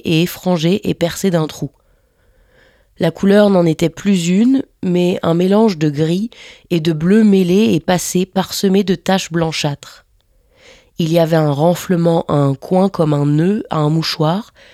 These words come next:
et au coin opposé était encore cousue l'étiquette de fabrication, elle-même dans un état piteux.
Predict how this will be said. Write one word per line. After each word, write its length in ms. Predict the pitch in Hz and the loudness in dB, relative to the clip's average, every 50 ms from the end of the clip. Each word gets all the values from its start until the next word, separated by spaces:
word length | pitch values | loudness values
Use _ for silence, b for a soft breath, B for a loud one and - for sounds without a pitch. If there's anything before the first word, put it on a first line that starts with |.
| b b b b b b b | b b b b b b b
et 80 | 190 160 | 2 2
au 100 | 156 147 | 2 0
coin 340 | - - - 220 214 202 - - | -2 -2 2 2 2 2 2 0
opposé 720 | 190 170 - - 175 170 165 156 170 196 214 - - 185 | -2 -2 0 0 0 0 0 0 2 2 2 2 0 -2
était 180 | - - 175 | -2 0 0
encore 380 | 170 170 165 - 180 175 - - | 0 0 0 -2 -2 -4 -4 -8
cousue 340 | - - 202 190 170 208 226 | -6 -4 -4 -2 0 0 0
l'étiquette 560 | 196 185 185 - - 202 - - 214 202 180 | 0 0 -2 -4 -8 -8 -4 -4 -4 -2 -2
de 100 | 170 185 | -4 -6
fabrication, 800 | 165 - 185 165 160 170 180 - - 170 160 - - - 156 - _ b b b b b b b b b b b | -4 -2 -2 -2 -2 -2 -4 -4 -4 -4 -4 -4 -8 -8 -10 -10 _ b b b b b b b b b b b
elle-même 500 | - 165 160 160 160 160 175 185 196 220 - _ _ _ _ _ _ _ _ - 175 | -2 0 0 2 2 2 2 0 -2 -4 -6 _ _ _ _ _ _ _ _ -6 -2
dans 240 | 165 165 147 160 156 | 0 0 0 2 0
un 60 | 151 | 0
état 200 | 147 143 - 160 | 0 0 0 -2
piteux. 380 | 160 - 147 - - 139 143 | -4 -4 -14 -12 -10 -10 -10